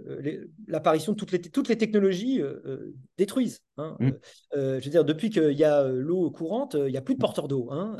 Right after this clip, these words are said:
Speaker 2: Mm.
Speaker 1: Euh, ça a vachement changé. Euh, avant, euh, il fallait, je sais pas combien, vingt, une vingtaine de gars pour un hectare, euh, pour une journée, euh, pour faire les, les, les moissons, hein.
Speaker 2: Mm.
Speaker 1: Aujourd'hui, euh,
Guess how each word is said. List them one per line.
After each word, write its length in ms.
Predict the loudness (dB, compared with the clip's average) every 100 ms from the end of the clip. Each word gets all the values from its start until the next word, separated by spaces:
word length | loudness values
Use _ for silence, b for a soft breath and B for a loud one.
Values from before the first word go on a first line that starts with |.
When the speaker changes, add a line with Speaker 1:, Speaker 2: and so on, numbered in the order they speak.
| -2
Speaker 2:
Mm. 80 |
Speaker 1:
Euh, 240 | 0 -2 -8
ça 140 | -8 -4
a 100 | -2
vachement 240 | -2 -2
changé. 420 | -2 -2 0 -2 -6 B B B
Euh, 160 | 2 2
avant, 460 | 2 2 4 4 6
euh, 480 | 6 6 4 2 -2
il 120 | -4
fallait, 220 | -2 -2
je 60 | -2
sais 80 |
pas 80 | -2
combien, 260 | -2 0 2
vingt, 220 | 2 0 -2
une 80 |
vingtaine 280 | -2 0 2
de 120 | 2
gars 180 | 2 0
pour 180 | 0 -2
un 80 | -2
hectare, 500 | -4 0 0 2 -2
euh, 40 |
pour 220 | -2 -4
une 80 | -2
journée, 500 | 0 0 0 0 0
euh, 160 | 2 0
pour 240 | -2 -12
faire 180 | -2 0
les, 220 | 0 -2
les, 220 | -2 -4
les 100 | -2
moissons, 420 | 2 2 2 -4 -6 b b -2
hein. 140 | 2
Speaker 2:
Mm. 40 |
Speaker 1:
Aujourd'hui, 480 | 2 2 0 2 6
euh, 140 | 6